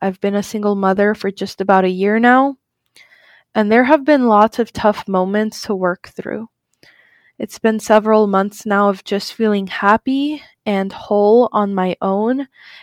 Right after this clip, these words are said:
and more than ever, I'm finding so many things in my life other than the idea of a partner or a romance that fulfill me. Mentors,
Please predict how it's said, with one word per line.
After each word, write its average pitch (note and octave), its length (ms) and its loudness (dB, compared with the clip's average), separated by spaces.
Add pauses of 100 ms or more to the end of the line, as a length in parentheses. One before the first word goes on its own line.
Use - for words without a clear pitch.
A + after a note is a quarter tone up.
(140)
and G#3+ 160 0
more B3 240 4
than C#4 180 2
ever, A#3 500 2
I'm G#3+ 180 -2
finding A#3 440 0
so G#3 240 -4
many A#3+ 300 -2
things A3 320 -4
in A3 120 0
my F#3+ 200 2
life G#3 640 2 (600)
other B3 480 8
than G#3+ 520 0
the G#3 240 0
idea G#3 400 4
of G#3+ 120 6
a G3+ 60 4
partner C4 640 2
or G3 240 4
a G3 40 2
romance A#3 640 2
that - 600 2 (300)
fulfill G#3+ 960 4
me. F#3+ 320 -8 (880)
Mentors, B3+ 1080 6